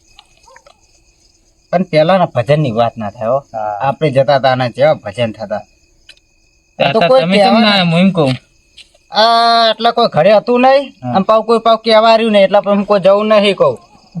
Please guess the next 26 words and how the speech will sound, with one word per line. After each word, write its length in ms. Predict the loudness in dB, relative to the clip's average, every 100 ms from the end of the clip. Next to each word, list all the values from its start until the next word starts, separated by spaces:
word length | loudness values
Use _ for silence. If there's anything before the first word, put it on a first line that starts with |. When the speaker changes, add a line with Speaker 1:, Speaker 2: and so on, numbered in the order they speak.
| -4
Speaker 2:
ભજનમાં 440 | -2 0 0 0
તો 100 | -2
કહેવાનું 520 | -2 -2 0 0 -2 0
ના 160 | 0
હોય 200 | 0 -2
આપણો, 380 | -4 -6 -8 -10
એ 200 | -10 -12 -10 -10
ભક્તિ 280 | -6 -6
કરવાની 340 | -2 0 2 2
Speaker 1:
ના, 80 | 0
Speaker 2:
કહેવાનું 340 | 2 0 0
Speaker 1:
પણ 0 |
Speaker 2:
હોય. 600 | -4 -8 -18 _ -4 0
Speaker 1:
ઘરે 220 | 2 2
હતું 220 | 2 0 -2
નહીં 140 | 0
કોઈ, 140 | 0
એટલે 220 | 0 0 0
ઘરે 300 | 0 0 0
પછી 160 | -2
ઘરે 240 | 0 0 2
હું 280 | 0 -2
મિલીને 280 | -2 -2 -2
ના 140 | 0 0
જવાય 260 | 2 2
ને. 180 | 0 -6